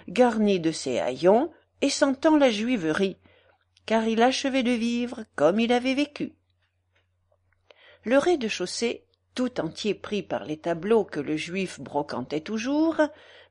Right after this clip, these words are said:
par les caisses venues de l'étranger, contenait un immense atelier où travaillait presque uniquement pour lui Moret, le plus habile de nos restaurateurs de tableaux,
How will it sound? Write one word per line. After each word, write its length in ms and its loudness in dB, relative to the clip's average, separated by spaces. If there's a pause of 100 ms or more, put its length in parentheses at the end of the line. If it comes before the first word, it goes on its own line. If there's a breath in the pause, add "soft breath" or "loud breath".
par 220 -4
les 100 -8
caisses 520 -2
venues 300 -10
de 100 -6
l'étranger, 680 -4 (580 soft breath)
contenait 560 2
un 140 2
immense 440 0
atelier 640 -2 (360 soft breath)
où 100 0
travaillait 560 4
presque 500 -8
uniquement 540 2
pour 280 -10
lui 400 -2 (180)
Moret, 640 2 (440)
le 140 0
plus 360 -6
habile 580 0
de 120 -2
nos 160 0
restaurateurs 720 -2
de 100 -4
tableaux, 500 -2